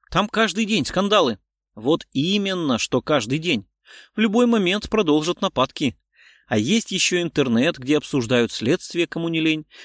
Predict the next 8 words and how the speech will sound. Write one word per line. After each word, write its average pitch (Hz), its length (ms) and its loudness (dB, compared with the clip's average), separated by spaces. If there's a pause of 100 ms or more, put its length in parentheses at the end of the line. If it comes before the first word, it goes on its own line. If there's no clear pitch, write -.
Точнее, 220 520 0 (100)
осуждают. 160 840 -2 (440)
Уже 262 240 2
и 220 40 6
лозунг 185 480 4
есть: 139 280 2
«Самсонов 175 600 0
невиновен». 160 640 0